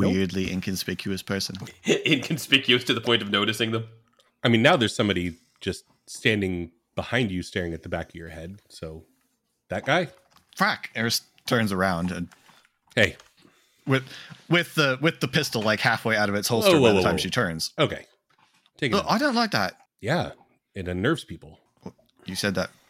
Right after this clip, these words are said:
Speaker 1: like, pointedly, like I was someone who shows up behind people staring at the back of their head.
Speaker 3: No,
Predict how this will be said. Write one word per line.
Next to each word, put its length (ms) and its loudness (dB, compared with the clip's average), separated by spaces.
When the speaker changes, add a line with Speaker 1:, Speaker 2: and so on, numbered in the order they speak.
Speaker 1:
like, 140 -10
pointedly, 480 -4
like 200 -8
I 120 -6
was 320 -8
someone 300 -4
who 100 -8
shows 280 -4
up 120 -6
behind 300 -6
people 240 -8
staring 280 -6
at 40 -10
the 60 -10
back 200 -8
of 60 -8
their 140 -8
head. 160 -12
Speaker 3:
No, 300 -2